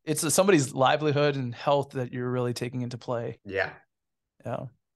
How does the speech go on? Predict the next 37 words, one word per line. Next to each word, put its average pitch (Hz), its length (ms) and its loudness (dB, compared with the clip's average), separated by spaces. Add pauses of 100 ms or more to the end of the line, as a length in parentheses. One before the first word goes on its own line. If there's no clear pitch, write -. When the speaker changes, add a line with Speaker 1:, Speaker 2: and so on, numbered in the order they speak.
(160)
Speaker 2:
Mm. 95 140 -12
Speaker 1:
And 131 160 2
so 156 80 4
that's 156 340 4
number 139 300 0
one. 127 540 2 (160)
I 139 60 -2
think 151 120 4
number 143 240 2
two 165 320 0
is 131 400 -2
I 139 80 -6
found 143 180 4
the 127 60 -2
same 131 220 -4
scenario. 131 440 -2
It's 120 220 -8
if 127 140 -4
you're 147 100 2
so 151 340 4
hyper-focused 135 800 -2
into 123 240 -4
one 127 680 0
diagnostic, 123 880 -4 (960)
that 147 160 0
actually 165 240 0
could 139 160 -6
be 127 100 -2
a 123 60 0
boon. 127 500 -4
That 143 140 0
could 143 160 -6
be 135 220 -2
a 127 60 0
detriment 127 540 -4
because, 123 480 -6 (400)
again, 131 520 0